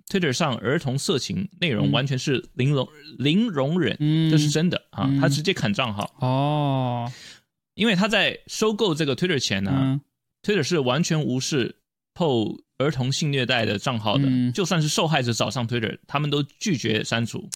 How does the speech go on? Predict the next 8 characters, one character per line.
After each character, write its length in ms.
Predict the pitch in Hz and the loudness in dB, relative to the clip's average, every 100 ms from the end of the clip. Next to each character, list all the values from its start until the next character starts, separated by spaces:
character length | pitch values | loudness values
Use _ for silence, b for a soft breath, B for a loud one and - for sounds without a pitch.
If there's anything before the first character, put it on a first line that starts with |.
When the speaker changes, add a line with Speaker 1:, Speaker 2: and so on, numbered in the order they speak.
| - | -6
Speaker 2:
哦。 880 | 135 135 135 139 139 135 135 127 123 | -2 0 2 2 2 2 0 -2 0
Speaker 1:
在 200 | 196 165 | 0 2
那 120 | 170 | 0
个 760 | - 120 113 107 104 101 - - _ _ | 0 2 2 2 0 -2 -4 -8 _ _
十 260 | - - 139 | -8 -4 0
月 160 | 226 196 | 0 0
份 500 | 185 147 120 101 - _ | 0 0 -2 -4 -6 _
他 400 | - 165 160 160 | -4 0 0 0